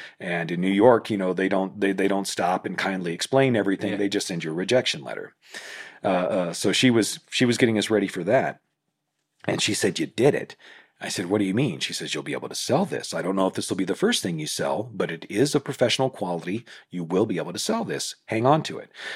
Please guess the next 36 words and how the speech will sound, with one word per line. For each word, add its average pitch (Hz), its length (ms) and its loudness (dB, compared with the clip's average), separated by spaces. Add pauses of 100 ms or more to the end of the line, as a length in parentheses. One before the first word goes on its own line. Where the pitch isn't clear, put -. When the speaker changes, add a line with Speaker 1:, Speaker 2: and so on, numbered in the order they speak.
(100)
Speaker 1:
And - 140 -6
she - 80 0
says, 104 300 2 (240)
"Now 104 180 6
I 104 80 2
want 123 220 4
you 139 40 4
to 117 60 4
come 143 160 4
back 135 240 6
in 131 140 6
next 131 240 2
week 120 180 4
with 110 80 -2
an 104 100 2
outline 117 360 4
for 110 100 -6
the 98 80 2
rest 131 300 6
of - 80 -10
it." - 160 -14 (600)
And 101 140 -2
she 240 220 6
meant 233 180 8
the 135 80 6
rest 135 300 8
of 107 60 2
the 104 80 0
novel. 117 640 2 (520)
And 110 380 6
here 170 240 8
I 170 120 10
am, 135 280 8
I 127 180 8
had, 127 340 2
uh, 127 160 4